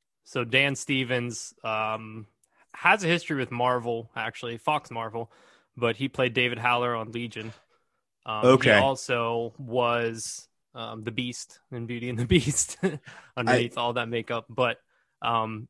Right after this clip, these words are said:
Speaker 1: he, he's a fantastic actor. Um, I think he would, he would really kill
Speaker 2: He
Speaker 1: it
Speaker 2: was
Speaker 1: in this <laughs> role.
Speaker 2: Eurovision. Okay, yeah, I,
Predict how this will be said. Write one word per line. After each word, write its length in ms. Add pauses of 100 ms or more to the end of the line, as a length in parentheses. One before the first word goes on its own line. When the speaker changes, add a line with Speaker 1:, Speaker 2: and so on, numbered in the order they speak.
Speaker 1:
he, 520
he's 240
a 80
fantastic 880 (280)
actor. 500 (600)
Um, 180
I 100
think 300
he 180
would, 280 (120)
he 180
would 140
really 480 (380)
kill 80
Speaker 2:
He 40
Speaker 1:
it 40
Speaker 2:
was 200
Speaker 1:
in 120
this 220
<laughs> 20
role. 420 (260)
Speaker 2:
Eurovision. 800
Okay, 300
yeah, 260
I, 120